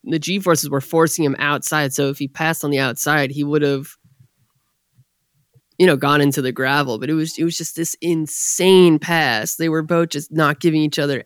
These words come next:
any room. And the Indy cars are just smaller too. So they, <clears throat> they're more like Hot Wheels cars versus those giant models that you'd buy,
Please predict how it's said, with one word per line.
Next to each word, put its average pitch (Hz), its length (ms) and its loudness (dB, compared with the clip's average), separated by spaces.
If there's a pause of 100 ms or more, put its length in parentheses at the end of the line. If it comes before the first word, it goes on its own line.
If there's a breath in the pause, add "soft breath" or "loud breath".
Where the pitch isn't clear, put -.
(140)
any 160 300 4
room. 139 560 0 (1900 soft breath)
And 147 380 2 (320)
the 170 160 4
Indy 214 180 4
cars 196 260 2
are 180 80 4
just 160 280 0
smaller 143 520 2
too. 143 440 2
So - 240 -4
they, 139 300 0 (380 soft breath)
<clears throat> - 360 -20
they're 180 400 0
more 175 180 4
like 143 140 2
Hot 156 280 0
Wheels 151 260 -4
cars 135 380 -6
versus 139 420 -2
those 135 200 0
giant 135 500 -2
models 143 540 0
that 143 120 -4
you'd 151 180 -2
buy, 156 420 0